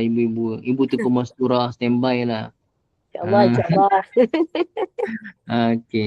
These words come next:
Speaker 1: insyaAllah. Ah. Ibu-ibu yang dirahmati Allah Subhanahu Wa Taala, terjemah ayat pertama jelas semua? Ada soalan?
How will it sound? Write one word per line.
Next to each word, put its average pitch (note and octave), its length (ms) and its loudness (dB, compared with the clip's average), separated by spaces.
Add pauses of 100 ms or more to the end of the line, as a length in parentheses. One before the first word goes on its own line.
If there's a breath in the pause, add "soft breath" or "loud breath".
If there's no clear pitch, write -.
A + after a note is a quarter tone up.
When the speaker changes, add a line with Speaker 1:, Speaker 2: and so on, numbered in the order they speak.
Speaker 1:
insyaAllah. G#2+ 480 -10 (880)
Ah. A2+ 160 -14 (480)
Ibu-ibu D3 320 8
yang F3 80 8
dirahmati D3+ 400 4
Allah D3+ 240 0
Subhanahu C3+ 400 -4
Wa B2 80 -4
Taala, B2 400 -2 (800)
terjemah D3 480 4
ayat D#3 160 -4
pertama D#3+ 240 0
jelas D3 480 0
semua? C#3+ 480 -2
Ada C#3+ 240 -2
soalan? C3 640 -2